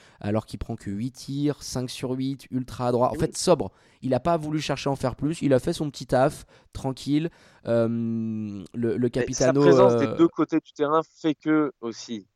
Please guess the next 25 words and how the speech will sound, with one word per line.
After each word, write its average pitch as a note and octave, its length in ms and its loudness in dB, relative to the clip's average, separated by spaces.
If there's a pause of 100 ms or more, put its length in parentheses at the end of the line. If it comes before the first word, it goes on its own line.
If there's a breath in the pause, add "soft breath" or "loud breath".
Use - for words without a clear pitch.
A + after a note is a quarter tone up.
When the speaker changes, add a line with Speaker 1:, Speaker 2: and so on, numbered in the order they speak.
Speaker 2:
parce G#2+ 180 -6
que A#2 240 -2
de-, A2 240 2
défensivement, B2 840 2
on G#2 100 -8
l'a A2+ 180 0
m-, G#2+ 280 -8
à D#2 160 -8
maintes A2+ 220 -2
reprises, A#2+ 420 -2
euh, A2 260 4
évoqué, A2+ 600 2
c'est - 340 -4
un G2+ 420 -4
véritable G#2 600 0
chien, E3 400 0 (440 loud breath)
et G#2+ 60 -2
offensivement, A#2 640 0
c'est - 160 -8
un G2 80 -6
danger G#2+ 280 -6
public B2 320 0
aussi. C#3 320 0 (400 loud breath)
Donc G#2+ 160 -10
forcément, C#3+ 640 0